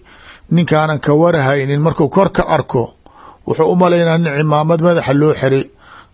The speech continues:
oo macnaha tintiisa say u caddaatay. Wallahu aclam wuxuu ula jeeda. Ayib,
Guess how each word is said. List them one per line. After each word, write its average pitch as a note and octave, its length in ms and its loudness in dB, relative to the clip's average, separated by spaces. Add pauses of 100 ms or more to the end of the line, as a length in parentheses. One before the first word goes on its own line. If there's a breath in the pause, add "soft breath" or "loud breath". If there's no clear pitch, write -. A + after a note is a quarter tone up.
(120)
oo C3+ 160 2 (140)
macnaha D3+ 420 -2
tintiisa E3 520 0
say D3+ 200 0
u D#3 100 2
caddaatay. B2+ 640 -4
Wallahu D3 360 0
aclam C3+ 220 -2
wuxuu B2+ 180 -2
ula B2+ 160 0
jeeda. A#2 280 -6 (840 loud breath)
Ayib, F3 300 2